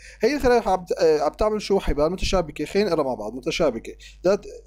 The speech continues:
إمداد عصبي كثيف، فيها كتير أعصاب. ماشي، وهي رح تنرسم لها أعصاب. تفضلي، ها. هي أعصاب زهرية كمان، ها. فيها كتير أعصاب. أصلًا يعني أي جسم، أي جسم، أي خلية عم نحكي عنها،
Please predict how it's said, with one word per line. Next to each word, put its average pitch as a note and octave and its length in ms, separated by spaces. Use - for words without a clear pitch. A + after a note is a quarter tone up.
إمداد D#3 480
عصبي E3+ 460
كثيف، D3+ 480
فيها E3+ 200
كتير E3+ 280
أعصاب. B2 480
ماشي، D3+ 400
وهي D3+ 160
رح C#3+ 100
تنرسم - 380
لها - 100
أعصاب. B2 460
تفضلي، B2+ 500
ها. D3+ 260
هي D#3 120
أعصاب D3+ 360
زهرية B2+ 480
كمان، A#2 260
ها. D3 520
فيها E3 200
كتير E3 220
أعصاب. C3+ 240
أصلًا G#3 240
يعني C#3+ 140
أي G#3 180
جسم، D#3+ 340
أي E3+ 300
جسم، B2 340
أي E3 240
خلية B2 320
عم A2+ 100
نحكي A2 200
عنها، A2+ 320